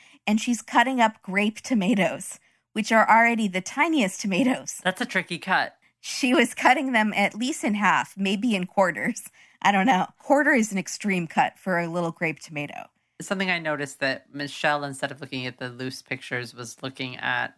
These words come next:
Speaker 2: the notes that her mom had put in her lunch. Is that what those notes were that she had kept?
Speaker 1: Yeah, I think so.
Speaker 2: That was adorable. They were really cute notes, all in all of this, like, really, really cute pieces of paper, little stationery paper. And I was like, "That's such a great thing for her to have. I'm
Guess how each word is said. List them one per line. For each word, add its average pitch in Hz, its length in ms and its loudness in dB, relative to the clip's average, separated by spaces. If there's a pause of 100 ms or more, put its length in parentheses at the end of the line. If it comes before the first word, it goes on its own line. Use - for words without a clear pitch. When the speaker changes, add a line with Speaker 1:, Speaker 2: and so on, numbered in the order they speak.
Speaker 2:
the 131 80 -4
notes 131 400 -6
that 139 100 -8
her 135 140 -2
mom 123 260 0
had 127 160 -10
put 123 240 -4
in 135 140 -8
her 131 120 -4
lunch. 127 400 -4
Is 131 180 -10
that 123 180 -2
what 131 160 -6
those 123 200 -6
notes 123 380 -8
were 151 180 0
that 139 140 -14
she 143 140 -4
had 131 160 -8
kept? - 420 -4
Speaker 1:
Yeah, 180 400 2
I 180 40 -20
think 170 200 -12
so. 165 260 -4 (200)
Speaker 2:
That 202 180 2
was 175 140 -10
adorable. 127 880 -4
They 160 80 -2
were 160 180 -4
really 160 300 -4
cute - 360 -8
notes, 147 400 0
all 156 240 2
in 147 160 -4
all 156 320 2
of 156 140 -8
this, 143 220 -10
like, 135 180 -4 (180)
really, 165 480 -4
really 143 300 -4
cute - 340 -8
pieces 139 360 -8
of 127 80 -6
paper, 131 400 -4
little 135 180 -6
stationery 147 720 -8
paper. 165 480 -4
And 131 120 -6
I 127 100 -2
was 127 220 -10
like, 120 280 -4 (640)
"That's 160 200 0
such 175 200 -6
a 175 40 -4
great 147 280 -4
thing 135 180 -6
for 127 140 -6
her 131 100 -2
to 127 60 -4
have. 123 240 -2
I'm 120 220 -16